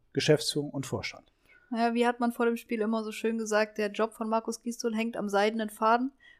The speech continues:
Speaker 2: Und jetzt haben sich irgendwie noch alle anderen Verantwortlichen an diesen <laughs> sehr, sehr dünnen Faden drangehangen. Das ist doch auch spannend.
Speaker 1: Ja, ist ein schönes Bild. Da sind wir wirklich mal gespannt, wie stark dieser Faden noch ist. Aber für mich ist,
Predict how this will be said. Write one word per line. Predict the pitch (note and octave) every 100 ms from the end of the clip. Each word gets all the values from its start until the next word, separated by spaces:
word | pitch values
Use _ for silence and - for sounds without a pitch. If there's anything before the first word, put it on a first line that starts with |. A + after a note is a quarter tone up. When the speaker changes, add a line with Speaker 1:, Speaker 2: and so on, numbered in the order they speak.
| _
Speaker 2:
Und | G#3+
jetzt | G#3 A#3
haben |
sich | G#3+ G#3
irgendwie | G3+ G#3
noch | G3+ -
alle | A#3 A#3+ -
anderen | A3 G#3+
Verantwortlichen | - - A3+ - G#3+ A3+ G#3+ - A#3+
an | A3+
diesen | A#3 F#3+ B3+ A#3
<laughs> |
sehr, | - E4 C4+
sehr | C4
dünnen | G#3 B3 A#3
Faden | - G#3+ A3+
drangehangen. | G#3+ G#3+ G#3+ G3+ F#3+ A3
Das | C#4+
ist | -
doch | B3+ -
auch | A3+ - - - - _ -
spannend. | - - F#3+ F#3 _ - - -
Speaker 1:
Ja, | G3+ F#3
ist | -
ein | G3
schönes | A3 G#3
Bild. | - C#3 B2 D#3
Da | F3+ D#3+
sind | D#3+
wir | E3 D#3+
wirklich | D#3 D#3 -
mal | D#3+
gespannt, | C#3 - D3+ C#3
wie | C3+ C#3 D3 C#3
stark | - D3 -
dieser | C3 B2+
Faden | C3+ D3+ B2
noch | A#2
ist. | -
Aber | D3 C3+
für | -
mich | D3+ F3+
ist, | G3+ -